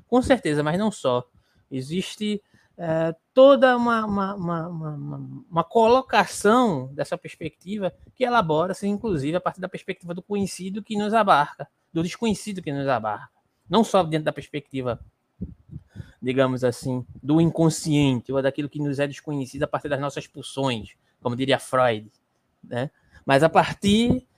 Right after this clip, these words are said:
de uma perspectiva das nossas próprias impossibilidades, da nossa construção e do nosso discurso sobre a mente.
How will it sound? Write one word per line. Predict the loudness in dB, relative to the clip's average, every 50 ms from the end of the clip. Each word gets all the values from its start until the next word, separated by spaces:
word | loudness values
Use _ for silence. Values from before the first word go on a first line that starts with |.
| -20 -20 -20 _ _ _
de | -4 -2
uma | 0 0 0
perspectiva | 0 -2 -2 -2 -2 -2 -2 -2 -2
das | 0 0 2
nossas | 2 0 0 0 -2 -4
próprias | -6 -2 2 4 6 6 6 2 0 0 0 0 2 2 2
impossibilidades, | 0 0 0 0 -2 -2 -2 -4 -6 -4 -4 -2 -2 2 2 2 2 2 -2 -2
da | -2 -2
nossa | -2 -4 -4 -6
construção | -6 -6 -6 -6 -6 -6 -10 -10 -6 -4 -2 -2 -2
e |
do | -2 -4
nosso | -4 -4 -6 -6 -8
discurso | -14 -14 -12 -8 -8 -8 -8 -6
sobre | -6 -6 -4 -4
a | -2
mente. | 0 0 0 0 -2 -4 _